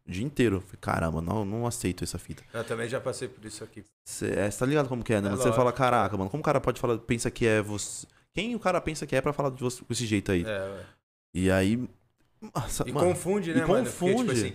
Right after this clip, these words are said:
Speaker 2: pô, você tá sendo, fala, só simpático. Do outro lado ali, o cara que realmente de pseudo-artista ou de ego muito inflado, ele acha que, tipo assim, "Ah, não, mano, esse cara é só mais um aqui
Speaker 1: Essa
Speaker 2: que eu
Speaker 1: fita.
Speaker 2: vou... Vai, foda-se, né?"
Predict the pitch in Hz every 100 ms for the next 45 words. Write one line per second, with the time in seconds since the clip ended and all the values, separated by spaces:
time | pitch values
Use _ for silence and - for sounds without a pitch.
0 | - _ _ _ _ 110 98 104 107 -
1 | 127 131 123 - 139 139 143 127 - 123
2 | - 151 135 113 104 - 113 113 135 139
3 | 127 127 123 120 131 120 120 117 117 -
4 | 107 95 _ _ _ _ 110 110 104 107
5 | 101 98 _ - 104 92 92 117 113 -
6 | 95 95 _ _ _ _ _ _ - 104
7 | 101 104 104 _ 110 123 131 135 131 -
8 | - 139 160 160 147 107 107 - 127 127
9 | - 135 135 110 120 117 113 127 156 113
10 | 127 113 117 107 - _ _ _ 120 123
11 | 123 - 120 113 98 - 95